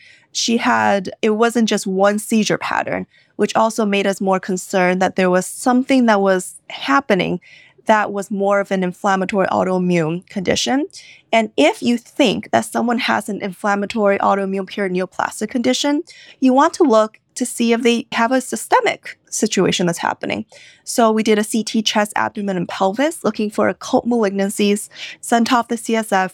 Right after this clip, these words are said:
for cytology and flow. Also, she had a bone marrow biopsy as well at the outside hospital. And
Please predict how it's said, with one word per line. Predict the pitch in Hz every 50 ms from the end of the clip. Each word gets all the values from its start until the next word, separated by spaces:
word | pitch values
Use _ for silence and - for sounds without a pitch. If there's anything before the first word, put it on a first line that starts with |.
| _ _
for | 214 190
cytology | 196 - 208 208 - - - 220 214 208 214 208 - 214 214 -
and | 220 208 -
flow. | - - 196 202 190 185 185 190 190 - _ - - - - _ _ _ _ _ -
Also, | 233 233 240 - - 269 247 233 226 220 214 208 -
she | - - - 214 214 208 202 208
had | 233 240 226 208 202
a | 175
bone | - 214 214 208 196 190
marrow | 190 190 185 185 190 196
biopsy | 202 208 240 240 247 262 262 - - - 285 277 294
as | 311 - -
well | 220 196 202 185 180 180 185 226 269 - _ _ - - - _ _ -
at | 226 208
the | 190 208 -
outside | - 208 208 - - 208 -
hospital. | - - - - - - 185 196 208 208 226 277 - _ _ -
And | 214 208 202 202 202 202 196 -